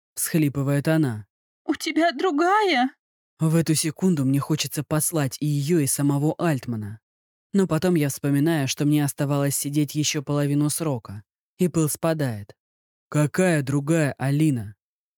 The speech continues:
Speaker 1: У меня работы по горло, с которой мне нужно разобраться в кратчайшие сроки.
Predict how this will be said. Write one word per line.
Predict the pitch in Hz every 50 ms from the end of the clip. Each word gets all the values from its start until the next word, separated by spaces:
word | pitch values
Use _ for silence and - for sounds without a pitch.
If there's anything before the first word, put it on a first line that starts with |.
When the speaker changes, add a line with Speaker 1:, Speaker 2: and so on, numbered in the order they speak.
| _ -
Speaker 1:
У | 147
меня | 156 156 160 160 156
работы | 160 165 160 165 170 156 - 135
по | - - 143 147
горло, | 147 160 156 139 120 110 107 110 - _ _ _ _ _
с | - - -
которой | - 160 151 - 190 175 160
мне | 143 139 143 143
нужно | 147 151 143 135 147 147
разобраться | 147 147 131 143 143 147 156 175 175 - -
в | 123 -
кратчайшие | - 147 147 139 - - 160 151 147 - - 156 151
сроки. | 143 - 175 165 147 131 117 - - 104